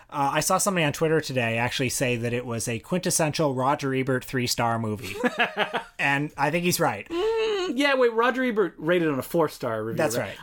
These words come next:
Speaker 2: I'd give it three stars on that scale as well.
Speaker 1: Yeah, um, it, it's, it has, I would say, three really solid action scenes.
Speaker 2: That are short,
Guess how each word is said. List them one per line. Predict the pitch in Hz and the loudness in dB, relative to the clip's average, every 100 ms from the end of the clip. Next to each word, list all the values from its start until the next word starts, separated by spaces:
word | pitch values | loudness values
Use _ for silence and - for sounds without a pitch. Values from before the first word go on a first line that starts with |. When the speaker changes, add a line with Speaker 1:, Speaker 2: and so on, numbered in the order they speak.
| - | -2
Speaker 2:
I'd | 320 | 0
give | 240 170 | 0 -2
it | |
three | - 151 160 | -4 -2 0
stars | - 147 147 | 2 2 2
on | 147 | 2
that | 143 143 | 2 2
scale | - 156 170 | 2 2 2
as | 202 | 2
well. | 254 117 139 | 2 0 0
Speaker 1:
Yeah, | 262 233 123 139 | 2 2 2 -2
um, | 196 190 190 208 202 | 2 4 4 4 0
it, | - | -2
it's, | 214 208 220 202 190 - - | 0 0 2 0 0 -4 0
it | 185 | 2
has, | 185 196 185 - - | 4 2 2 -4 -4
I | 175 | 0
would | 185 175 | 2 2
say, | 175 | 0
three | - - 185 214 220 214 | 0 -2 0 2 2 2
really | 165 160 180 | 0 0 2
solid | 190 175 165 160 | 2 2 4 4
action | 147 - - 127 | 4 2 0 0
scenes. | - 117 123 147 - | 0 -2 -4 -4 0
Speaker 2:
That | 202 | 2
are | 202 | 4
short, | - 233 254 | 4 2 2